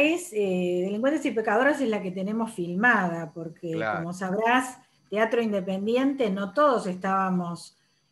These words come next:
Speaker 1: eh, preparados para tener las obras todas acondicionadas o filmadas como para, esta porque estaba presentándola en concursos,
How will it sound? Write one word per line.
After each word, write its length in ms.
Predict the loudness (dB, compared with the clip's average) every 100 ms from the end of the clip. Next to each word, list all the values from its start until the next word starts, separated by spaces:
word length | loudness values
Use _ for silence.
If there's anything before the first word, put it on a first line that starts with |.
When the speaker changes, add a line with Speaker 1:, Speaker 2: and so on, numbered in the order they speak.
| _
Speaker 1:
eh, 680 | -8 -6 -4 -6 -6 -8 -10 _ _ _ _ -20 -20 _
preparados 960 | -4 -4 -2 0 4 4 6 4 2 0
para 320 | -2 0 -2
tener 760 | -2 -2 0 0 0 0 -2 -4
las 360 | -2 -2 -2 0
obras 640 | 2 4 2 0 -2 -2
todas 680 | 0 2 4 2 -2 -8 _ _ _
acondicionadas 1300 | -8 -6 -4 -4 -4 -4 -4 0 2 4 2 0 -2
o 340 | 0 0 -2 -10 _
filmadas 800 | -6 -4 -2 0 2 4 2 0
como 300 | -4 -6 -6
para, 260 | -8 -10 -10 -16 -6
esta 280 | -2 0 0
porque 220 | -2 -4
estaba 320 | -2 0 0
presentándola 920 | -2 -4 -4 -4 -4 -2 -2 -2 -2
en 120 | -4
concursos, 1000 | -6 -10 -8 -4 -2 -2 -4 -2 -2 -4